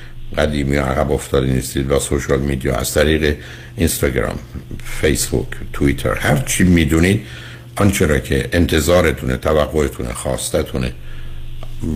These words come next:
کوتاه ولی محترمانه، مؤدبانه ارائه بدید و ببینیم که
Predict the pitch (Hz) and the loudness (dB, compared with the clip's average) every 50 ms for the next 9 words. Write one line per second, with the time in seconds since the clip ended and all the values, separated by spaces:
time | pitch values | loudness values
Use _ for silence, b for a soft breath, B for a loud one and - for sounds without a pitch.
0 | 76 78 - - - - - 98 92 - 95 87 92 104 107 90 - - - - | -4 -4 -6 -8 -6 -2 0 2 2 4 6 4 6 4 2 0 -4 -12 -16 -16
1 | - - 80 78 78 80 78 78 78 76 71 - - - 76 69 69 69 69 69 | -12 -6 -2 0 2 2 2 2 2 0 0 0 0 0 0 2 2 2 0 0
2 | 65 65 65 64 64 65 - - - 76 73 73 67 67 69 76 - - 76 73 | 0 0 0 -2 -4 -6 -10 -10 -6 -2 0 0 0 2 2 2 2 4 2 2
3 | 73 76 82 85 92 - B B B B B B B B B - 82 82 78 71 | 2 2 2 2 0 -2 B B B B B B B B B 0 2 4 4 4
4 | 73 82 85 82 80 71 69 71 69 69 - - - - - - - - - - | 4 2 2 2 0 0 0 -2 -2 -4 -6 -16 -18 -20 -20 -20 -20 -16 -10 -4
5 | 80 78 78 73 67 65 65 - 82 76 76 73 71 69 65 - - - | 0 0 2 2 0 0 0 0 2 2 2 2 2 0 -2 -2 -6 -8